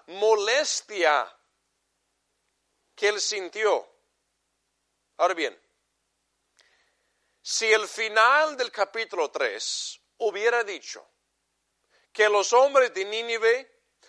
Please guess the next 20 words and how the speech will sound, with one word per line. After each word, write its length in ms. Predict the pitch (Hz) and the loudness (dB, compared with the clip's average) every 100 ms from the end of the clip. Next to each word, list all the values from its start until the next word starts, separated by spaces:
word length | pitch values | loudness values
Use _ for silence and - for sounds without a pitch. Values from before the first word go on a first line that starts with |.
| _ | _
escucharon 760 | - 202 - 220 - 202 226 226 | -2 -2 -2 -10 0 4 6 4
la 120 | 214 | 0
predicación 680 | 202 190 - 196 - 196 190 | 0 -4 2 2 2 -2 -2
de 80 | 180 | -2
Jonás 720 | 170 170 175 220 - - - 233 | 0 4 6 6 2 -6 -8 -6
y 100 | 233 | 0
lo 120 | 208 | 2
rechazaron, 960 | 185 180 165 - 240 277 185 180 214 _ _ _ _ _ _ _ - | 2 -2 -4 -2 4 4 4 -2 -8 _ _ _ _ _ _ _ -4
entonces 680 | 262 240 294 302 226 247 | -4 -2 -4 -2 -4 -4
sería 480 | - 240 233 277 285 | -4 -4 -4 -2 -2
entendible 1120 | 254 214 214 196 180 269 240 165 160 185 185 _ _ | -2 -4 -6 -6 -8 -10 -10 -4 -2 -2 -6 _ _
la 200 | 165 175 | 6 6
reacción 600 | 175 180 175 - 202 196 | 8 4 2 -2 -4 -2
de 80 | 170 | -4
Jonás 500 | 175 175 156 127 135 | -2 2 2 2 -6
en 100 | 127 | -6
ver 180 | 147 147 | -6 -6
en 80 | |
capítulo 340 | 135 139 139 131 | -8 -8 -8 -10
cuatro. 360 | 117 - - | -10 -12 -20